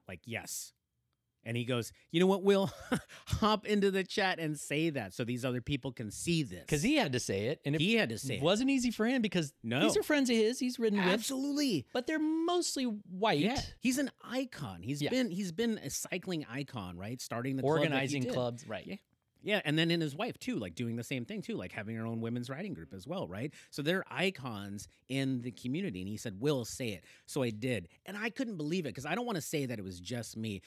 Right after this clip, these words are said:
Speaker 1: but I'm glad to be there to help break the dam open because all of a sudden you start seeing several other people pick up, right?
Speaker 2: Yeah.
Speaker 1: And I will tell you that, like, on my own end, like, my own,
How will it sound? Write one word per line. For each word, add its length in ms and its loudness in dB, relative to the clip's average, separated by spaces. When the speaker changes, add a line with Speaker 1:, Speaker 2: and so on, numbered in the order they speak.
Speaker 1:
but 120 -2
I'm 200 0
glad 580 -2
to 100 -12
be 280 -2
there 360 -2
to 100 -10
help 260 -6
break 440 0
the 140 -4
dam 280 -2
open 300 -8
because 340 -10
all 220 -2
of 80 -2
a 60 -2
sudden 500 0
you 120 0
start 280 0
seeing 440 0
several 420 -2
other 220 -4
people 520 -6
pick 180 -6
up, 180 -10
right? 160 2
Speaker 2:
Yeah. 180 0
Speaker 1:
And 120 4
I 80 6
will 140 4
tell 260 0
you 180 2
that, 180 -2
like, 220 -4
on 160 0
my 240 0
own 240 0
end, 200 -6
like, 160 -6
my 180 -6
own, 340 2